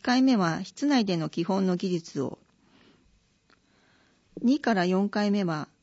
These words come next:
近隣の公園などへ出かけて描きます。構図や色の使い方などを学び、スケッチブックに描いてみましょう。公民館集合後、市のバスで移動します。用具などは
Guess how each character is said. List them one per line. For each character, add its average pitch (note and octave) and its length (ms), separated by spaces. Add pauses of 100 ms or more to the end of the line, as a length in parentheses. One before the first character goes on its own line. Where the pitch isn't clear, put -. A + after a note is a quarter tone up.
(140)
近 B3 240
隣 B3 160
の A#3+ 200
公 A#3 220
園 B3 180
な A#3+ 140
ど G#3+ 100
へ D#3+ 140
出 - 100
か G3+ 140
け G#3+ 100
て G3 120
描 F3+ 120
き - 140
ま E3 160
す。 - 260 (1080)
構 A#3 240
図 A3+ 140
や G#3+ 340
色 A3+ 220
の A#3+ 120
使 A#3 220
い A#3 60
方 A#3 240
な A#3 100
ど G#3 160
を E3 60
学 D#3+ 280
び、 D3+ 240 (340)
ス - 100
ケ B3 80
ッ B3 80
チ A#3+ 140
ブ B3+ 100
ッ - 20
ク G3+ 160
に E3+ 140
描 A#3+ 140
い A#3 40
て F#3+ 120
み E3 100
ま E3 160
し - 120
ょ D#3 240
う。 - 640 (960)
公 B3 220
民 C4+ 180
館 A#3+ 240
集 G#3+ 240
合 G3 220
後、 F3+ 340
市 - 160
の A#3+ 100
バ G#3+ 140
ス A3+ 120
で F#3 80
移 D#3+ 100
動 E3 160
し - 120
ま E3+ 140
す。 - 380 (1000)
用 C#4+ 200
具 C4+ 100
な F#3+ 140
ど E3 140
は D#3 160